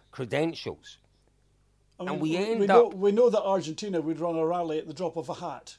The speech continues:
Speaker 1: At
Speaker 2: Colin.
Speaker 1: the drop of a
Speaker 2: Why,
Speaker 1: hat.
Speaker 2: why are they not? Why are they not in the championship?
Speaker 1: You know, I,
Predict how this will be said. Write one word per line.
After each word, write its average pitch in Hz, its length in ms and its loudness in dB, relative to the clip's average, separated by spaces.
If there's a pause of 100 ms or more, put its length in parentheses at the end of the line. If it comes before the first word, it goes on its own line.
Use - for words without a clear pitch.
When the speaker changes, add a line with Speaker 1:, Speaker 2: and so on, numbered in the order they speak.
Speaker 1:
At 156 100 -8
Speaker 2:
Colin. 156 160 -4
Speaker 1:
the 170 80 -6
drop 156 260 2
of 151 80 -4
a 147 40 -4
Speaker 2:
Why, 135 80 0
Speaker 1:
hat. 127 200 -2
Speaker 2:
why 202 140 2
are 190 100 8
they 175 120 -2
not? 175 340 0
Why 208 180 -2
are 196 60 0
they 185 100 -2
not 185 220 0
in 170 120 -6
the 156 60 -6
championship? 151 600 -14 (320)
Speaker 1:
You 127 120 -6
know, 135 280 -2
I, 139 160 -4